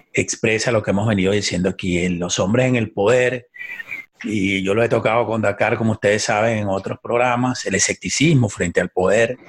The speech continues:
es lo que hace que las sociedades políticas triunfen, la política triunfe dentro de ciertas sociedades, es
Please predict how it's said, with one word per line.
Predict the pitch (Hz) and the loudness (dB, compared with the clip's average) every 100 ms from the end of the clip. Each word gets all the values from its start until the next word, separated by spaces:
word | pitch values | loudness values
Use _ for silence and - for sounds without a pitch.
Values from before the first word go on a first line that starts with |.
| - - - | -16 -16 -6
es | - 120 | -2 2
lo | 123 | 2
que | 120 | 2
hace | 113 113 147 | 0 0 -2
que | 104 | 0
las | 104 - - _ | 0 -4 -12 _
sociedades | - - - 101 95 107 131 - | -6 -2 0 2 2 2 0 -2
políticas | - 117 143 143 101 87 78 - - - - - _ | -4 0 2 0 -4 -4 -4 -6 -12 -20 -20 -20 _
triunfen, | 160 196 196 113 - 90 76 - _ _ | 0 4 4 2 -2 -6 -6 -8 _ _
la | - - | -6 -4
política | 98 170 220 143 - | 0 2 2 0 -4
triunfe | - 160 180 127 107 | -2 2 2 0 -2
dentro | 95 101 | -2 -2
de | 95 | 0
ciertas | 123 - 190 | 2 2 0
sociedades, | 185 180 196 175 175 - - - - - | -2 0 0 0 -2 -6 -4 -2 -2 -2
es | 147 156 156 - | 2 2 2 -6